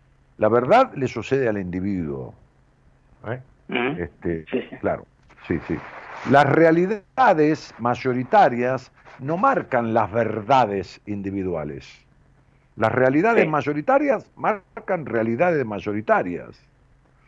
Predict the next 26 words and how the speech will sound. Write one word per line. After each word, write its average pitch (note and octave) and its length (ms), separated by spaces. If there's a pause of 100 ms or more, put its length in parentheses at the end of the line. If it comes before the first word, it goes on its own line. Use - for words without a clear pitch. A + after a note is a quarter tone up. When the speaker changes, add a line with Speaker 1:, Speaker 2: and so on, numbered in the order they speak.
(720)
Speaker 1:
Ahora, G#2+ 560 (1400)
¿sabés D4 360
la F#3 140
cantidad C#3+ 440
de D3 120
tipos D3+ 420
que B2+ 100
tienen C3 280
esposa C3 840
y A2 120
tienen B2+ 320
hijos C3 460 (320)
y B2 80
después B2+ 320
tienen A#2+ 220
relaciones A#2 440
con B2+ 160
hombres? E3 460 (1300)
Speaker 2:
Sí, C3 180
he B2+ 80
Speaker 1:
Y A2+ 60
Speaker 2:
conocido A#2 520
Speaker 1:
ocultas, A2 340
Speaker 2:
algunos. - 20 (640)
Speaker 1:
y G#2 80
que A#2+ 240